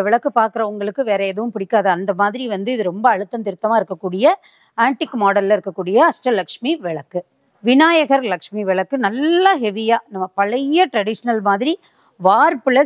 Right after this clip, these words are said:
செய்யப்பட்ட விநாயகர் லக்ஷ்மி விளக்கு. இதுல விநாயகர் இருக்கு, இதுலயே லக்ஷ்மி வச்சும் விளக்கு இருக்கு. இப்போ இது ரீஸ்டாக் பண்ணியிருக்கிறோம். வால் ஹேங்கிங்ல அஞ்சு மு-, பஞ்சமுக ஆஞ்சநேயர் ஹனுமான் வந்து இப்போ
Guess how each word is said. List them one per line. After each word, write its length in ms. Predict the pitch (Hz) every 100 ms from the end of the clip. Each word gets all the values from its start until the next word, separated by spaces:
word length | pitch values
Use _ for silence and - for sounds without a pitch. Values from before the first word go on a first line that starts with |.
| 247
செய்யப்பட்ட 480 | 214 233 233 196 269 277
விநாயகர் 460 | 202 202 202 208 175
லக்ஷ்மி 340 | 160 - 196 202
விளக்கு. 220 | 175 180 277
இதுல 160 | 247 190 175
விநாயகர் 400 | 208 262 247 190
இருக்கு, 240 | 185 180 359 - _ _ _
இதுலயே 340 | 226 285 294 302 254
லக்ஷ்மி 320 | 214 - 302 254
வச்சும் 380 | 196 - 349 370
விளக்கு 260 | 185 170 - 156
இருக்கு. 240 | 156 185 - _ _ - 226
இப்போ 180 | - 330
இது 120 | 226 240 247
ரீஸ்டாக் 420 | 190 - 190 - 175
பண்ணியிருக்கிறோம். 560 | 156 165 156 147 151 - - - 208
வால் 300 | 233 277 359 262
ஹேங்கிங்ல 600 | 240 233 226 220 208 247 370 - _ _ 240
அஞ்சு 260 | 285 302 320
மு-, 140 | 233 170
பஞ்சமுக 520 | 269 320 359 294 220 311 403 _ _ 214
ஆஞ்சநேயர் 580 | 247 247 226 208 202 220 -
ஹனுமான் 440 | 208 214 226 220 254 _ 208
வந்து 200 | 202 220 302
இப்போ 240 | 185 -